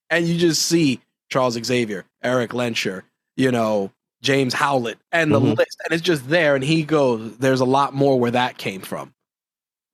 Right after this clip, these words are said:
Speaker 2: That's
Speaker 1: And then
Speaker 2: dope.
Speaker 1: it cuts out and people will just be like, "Oh!" And then you do that because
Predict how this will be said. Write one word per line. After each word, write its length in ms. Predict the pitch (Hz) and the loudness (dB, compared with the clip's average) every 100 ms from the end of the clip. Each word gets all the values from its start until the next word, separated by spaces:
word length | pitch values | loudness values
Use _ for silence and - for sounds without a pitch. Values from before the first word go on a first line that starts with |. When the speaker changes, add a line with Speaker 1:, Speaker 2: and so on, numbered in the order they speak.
| - | -4
Speaker 2:
That's 280 | 131 180 151 | 0 2 2
Speaker 1:
And 80 | - | 0
then 120 | 87 | 0
Speaker 2:
dope. 120 | - | -2
Speaker 1:
it 160 | - - | -10 -10
cuts 300 | - 180 165 | -2 -2 0
out 240 | 196 202 160 | 0 2 0
and 120 | 143 | -2
people 260 | 170 175 170 | -2 0 0
will 60 | |
just 180 | 156 165 | 0 -2
be 60 | 170 | -2
like, 140 | 165 | -2
"Oh!" 1200 | 381 453 453 - - - - 415 - - 349 302 - _ _ - | 0 0 0 -2 -2 -4 -4 -6 -6 -6 -4 -4 -6 _ _ -4
And 220 | 156 156 | -2 2
then 240 | 202 220 | 2 2
you 140 | 180 165 | 2 2
do 240 | 143 156 | 2 2
that 240 | 143 127 143 | 2 0 -4
because 360 | 143 175 143 | -2 -2 -2